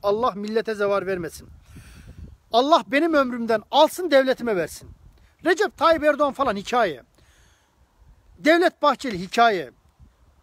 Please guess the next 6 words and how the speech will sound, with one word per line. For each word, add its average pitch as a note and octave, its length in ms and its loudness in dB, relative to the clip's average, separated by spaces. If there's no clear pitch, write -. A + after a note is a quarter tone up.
Erbakan D#4+ 440 2
rahmetli C4 480 -2
hikaye. G#3 460 -2
Kılıçdaroğlu D4 480 -2
zaten A3+ 260 -4
saymıyorum. D#3 480 -8